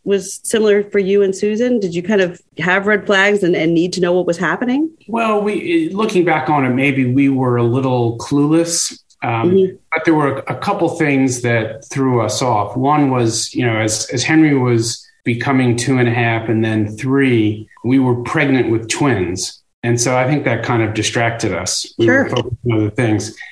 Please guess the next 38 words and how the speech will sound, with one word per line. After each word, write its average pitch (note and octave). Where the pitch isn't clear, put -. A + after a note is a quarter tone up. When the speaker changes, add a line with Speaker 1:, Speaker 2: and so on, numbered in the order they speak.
Speaker 2:
The A#3
other C#4
thing A3+
is E3+
that D3
Henry F#3+
had, E3
like C#3+
a C#3+
lot D#3
of E3
kids C3+
on B2
the A#2
spectrum, B2+
he C3+
had C#3
a, A#2
a -
certain A#2
splinter C#3+
skill. G2
He D3
had C3+
something D#3
that's A#2+
called A#2
hyperlexia. C#3
He D3
was C3
very D#3+
advanced B2
with, A#2+
um, G#2+
with A#2+
letters A2+
and G#2+
spelling. G#2+